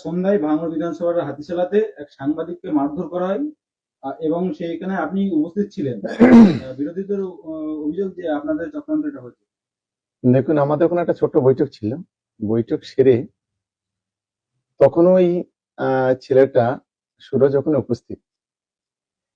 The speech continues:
Speaker 2: তারপর আমি ওখান থেকে রাস্তা পার হয়ে যখন গাড়িতে উঠেছি, হঠাৎ দেখি যে সুরজ পেছন থেকে বলছে, "আমাকে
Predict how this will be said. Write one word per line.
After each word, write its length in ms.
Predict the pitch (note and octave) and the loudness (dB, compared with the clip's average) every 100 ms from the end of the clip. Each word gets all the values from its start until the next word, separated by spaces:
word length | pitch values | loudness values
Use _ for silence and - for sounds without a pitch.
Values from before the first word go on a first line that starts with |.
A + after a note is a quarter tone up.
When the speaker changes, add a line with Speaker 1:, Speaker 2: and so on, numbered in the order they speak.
| _ | _
Speaker 2:
তারপর 320 | - C#3 G3+ G3+ | 0 2 4 4
আমি 220 | F#3 F#3+ | 4 4
ওখান 180 | F#3 G3 | 2 2
থেকে 120 | G3 | 4
রাস্তা 280 | D#3 - F3+ | 4 2 0
পার 180 | F3 | 2
হয়ে 100 | F3+ | 2
যখন 260 | F3 F3+ F3 | 0 -4 -2
গাড়িতে 320 | B2+ C#3 F3+ | 2 2 2
উঠেছি, 360 | D#3 B2+ - F3+ | 0 -2 -2 -4
হঠাৎ 340 | D#3 D#3 G3+ | -4 -4 -2
দেখি 260 | F3+ F#3+ F#3+ | 0 -2 -4
যে 100 | G3+ | -10
সুরজ 280 | - F3 D#3+ | -6 -6 -4
পেছন 280 | D#3+ D#3+ | -4 -4
থেকে 220 | D#3+ D#3+ D3+ | -2 -2 0
বলছে, 320 | C3+ C3+ - | 0 -2 -6
"আমাকে 440 | B2+ C3 B2 F3 | -6 -6 -6 -10